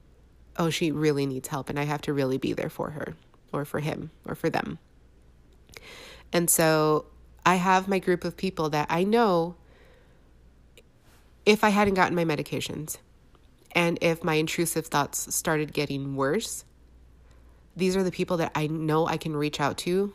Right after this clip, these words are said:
that won't judge me, that I feel safe communicating with, that will support me. I have those people that I know I can reach out to. So I have my husband, Jamie.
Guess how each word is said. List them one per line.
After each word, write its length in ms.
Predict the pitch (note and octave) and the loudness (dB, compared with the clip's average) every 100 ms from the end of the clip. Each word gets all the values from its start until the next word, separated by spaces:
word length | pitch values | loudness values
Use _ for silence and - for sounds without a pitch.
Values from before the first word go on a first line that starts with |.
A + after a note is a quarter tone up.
| - | -6
that 180 | C#3+ D#3 | -6 -2
won't 200 | D3+ - | -4 -2
judge 240 | C#3+ C3+ | -4 -2
me, 260 | E3+ G3+ G#3+ - | -4 -4 -8 -10
that 120 | E3 | -4
I 100 | C#3+ | -4
feel 200 | D3 C#3 | -4 -4
safe 380 | C3+ C3 C#3+ - | -4 -2 -2 -4
communicating 640 | - C#3+ D3 D3+ F#3 G3 | -6 -4 -4 -2 -2 0
with, 180 | A3 C4+ - - - - - - | 0 -2 -6 -20 -20 -20 -20 -8
that 180 | E3 E3 | -2 0
will 120 | C#3+ | -2
support 440 | - - - D#3+ F#3 | -4 -6 0 0 2
me. 280 | G#3 A#3+ - - - - - - - - - - - - - - - - | -2 -2 -6 -20 -20 -20 -20 -20 -20 -20 -20 -20 -20 -20 -20 -20 -20 0
I 120 | F#3 G3 | 4 4
have 280 | G#3 G#3 | 4 2
those 200 | F#3 F3+ | 2 0
people 440 | - E3 D#3+ D#3+ D#3 | 0 -4 0 0 0
that 120 | D3+ | -2
I 160 | D#3 D3+ | 0 0
know 480 | D#3 C#3+ C#3 C#3+ - - - | 0 0 0 -2 -8 -14 -6
I 120 | D#3+ | -4
can 160 | D#3+ | -4
reach 240 | D3+ C#3+ - | -4 -4 -4
out 180 | C2+ - | -8 -8
to. 280 | - - E3+ - - - - - | -12 -12 -16 -20 -20 -20 -18 -10
So 160 | - | -6
I 60 | D3+ | -4
have 420 | D3+ C#3+ C#3+ C#3+ - - | -2 0 0 -4 -10 -4
my 100 | F3 | 2
husband, 400 | A3+ G#3 D3 C#3+ | 2 4 2 0
Jamie. 400 | F#3+ C#3+ - | -2 -4 -8